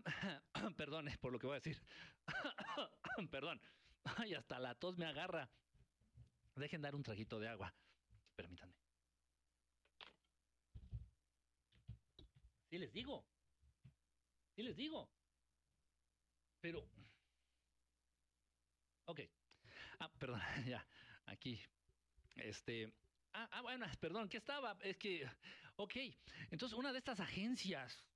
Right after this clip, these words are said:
ajá, que son el pilar, el pilar de la ciencia moderna. ¿Mm? El pilar de la ciencia moderna, una de estas grandes agencias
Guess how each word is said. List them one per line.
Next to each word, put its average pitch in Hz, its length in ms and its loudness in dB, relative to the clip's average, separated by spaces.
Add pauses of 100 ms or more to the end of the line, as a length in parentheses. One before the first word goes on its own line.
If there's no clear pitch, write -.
(280)
ajá, 113 440 2 (160)
que - 100 -16
son 135 360 0 (520)
el 120 180 -2
pilar, 139 720 2 (300)
el 107 180 -4
pilar 175 540 0
de 165 120 4
la 123 140 0
ciencia 170 640 2
moderna. 135 840 2 (1160)
¿Mm? 151 300 2
El 113 140 0
pilar 143 360 0
de 208 120 2
la 135 80 0
ciencia 139 340 2
moderna, 127 460 2 (300)
una 143 180 4
de 143 60 4
estas 143 220 0
grandes 170 380 4
agencias 170 460 2